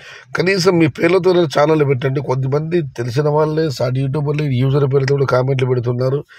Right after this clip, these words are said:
ఎవరు పెడుతున్నారేమో తెలియడం లేదు. అయితే ఒకటి నేను మాత్రం స్పష్టం చేయదలుచుకున్నాను, I'm a common man, no political. నేను ఎన్టీఆర్ అభిమానం, అది ఎన్టీఆర్ అభిమానం అంటే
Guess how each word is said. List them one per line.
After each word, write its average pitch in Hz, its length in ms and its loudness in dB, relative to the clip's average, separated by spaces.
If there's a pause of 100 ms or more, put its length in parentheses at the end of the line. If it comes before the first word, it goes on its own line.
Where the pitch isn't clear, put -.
(420)
ఎవరు 127 260 0
పెడుతున్నారేమో 147 680 0
తెలియడం 139 460 -2
లేదు. 143 360 -6 (720)
అయితే 175 180 2
ఒకటి 196 220 2
నేను 175 160 2
మాత్రం 175 300 0
స్పష్టం 151 480 -4
చేయదలుచుకున్నాను, 147 760 -2 (260)
I'm 117 100 -4
a 113 60 -4
common 147 420 -2
man, 156 120 0
no 127 400 -4
political. 120 480 -4 (120)
నేను 110 120 -4
ఎన్టీఆర్ 120 300 -2
అభిమానం, 120 320 -2
అది 104 140 -6
ఎన్టీఆర్ 131 280 -2
అభిమానం 139 320 2
అంటే 165 320 -4